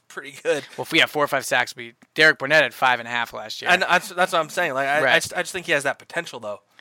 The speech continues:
Speaker 2: Yeah.
Speaker 1: Like,
Speaker 2: No,
Speaker 1: like,
Speaker 2: they put him
Speaker 1: if
Speaker 2: in the
Speaker 1: you
Speaker 2: right
Speaker 1: only playing him, he doesn't
Speaker 2: situations.
Speaker 1: need to play, you know, let him focus on the pass rushing this year, work on his, you know,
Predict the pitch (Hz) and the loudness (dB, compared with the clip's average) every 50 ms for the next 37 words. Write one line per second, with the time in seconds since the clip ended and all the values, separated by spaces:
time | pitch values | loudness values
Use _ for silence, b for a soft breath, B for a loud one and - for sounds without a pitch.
0 | b b b - 214 247 165 139 139 139 160 196 196 208 202 196 214 - - 208 | b b b 2 4 4 4 4 0 0 4 6 6 6 6 4 2 2 2 2
1 | 214 208 190 170 147 139 143 151 175 - 151 - 180 196 190 180 143 139 - 180 | 2 2 0 0 2 2 2 2 2 0 0 0 2 2 2 0 0 0 -2 -2
2 | 196 190 180 175 185 185 - - 165 160 160 151 143 - - b b b b b | -4 -4 -2 -4 -4 -4 -4 -6 -4 -2 -2 -2 -4 -8 -10 b b b b b
3 | 151 151 147 139 131 156 170 185 175 - 180 160 - 175 160 139 - 139 139 143 | -10 -8 -8 -6 -2 -2 -4 -4 -4 -8 -10 -10 -10 -12 -12 -10 -4 -2 -2 -2
4 | 143 - 139 131 - 135 123 135 131 - - 127 127 131 - b b b b b | -2 -4 -10 -12 -12 -12 -12 -12 -12 -12 -12 -10 -10 -10 -12 b b b b b
5 | b _ - 151 160 156 156 151 143 143 131 - - - _ - 135 131 127 127 | b _ -10 -10 -8 -6 -6 -6 -6 -6 -8 -10 -14 -20 _ -16 -12 -10 -10 -10
6 | 123 | -10